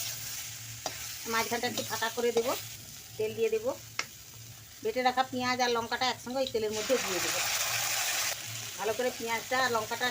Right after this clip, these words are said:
কষে নেব। বন্ধুরা, আমার এই চাল কুমড়োর রেসিপিটা যদি আপনাদের ভালো লেগে থাকে, আপনারা প্লিজ লাইক, কমেন্ট, শেয়ার করবেন।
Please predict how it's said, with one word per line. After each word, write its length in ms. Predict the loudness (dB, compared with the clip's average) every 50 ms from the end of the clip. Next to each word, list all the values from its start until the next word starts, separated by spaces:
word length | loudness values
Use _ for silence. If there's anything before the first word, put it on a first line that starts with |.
| 0 -2
কষে 220 | -4 -2 -2 -2 -2
নেব। 120 | 0 0 -2 -2 -2 -4 -8 -8 -8 -8 -10 -10 -10 -10 -10 -10 -10 -10 -10 -12 -12 -12 -14 -14 -14 -14 -10 -6
বন্ধুরা, 300 | -4 -2 0 4 6 6 6 6 4
আমার 160 | 2 0 0 0 -2
এই 40 | -2 0
চাল 140 | 0 0 0 0
কুমড়োর 300 | -2 -2 0 0 2 2 0
রেসিপিটা 340 | -2 -4 -6 -10 -8 -4 -2 -2 -2
যদি 120 | -2 0 0 0
আপনাদের 260 | 0 -2 -2 -2 -2 0
ভালো 140 | 0 0 2 2
লেগে 180 | 2 2 0 0 -2
থাকে, 220 | -4 -4 -2 -2 -2 -2 -4 -12 -14 -14 -16 -16 -16 -16 -16 -16 -16 -14 -8 -4 -4
আপনারা 280 | -2 -2 0 0 0 -2 -2 -2
প্লিজ 260 | -2 -2 0 -2 -2 2 4 4
লাইক, 240 | 6 4 4 0 -2 -2 -2
কমেন্ট, 280 | -2 0 0 -4 -6 -4 4
শেয়ার 180 | 4 4 4 4 0
করবেন। 260 | -4 -4 -2 -4 -4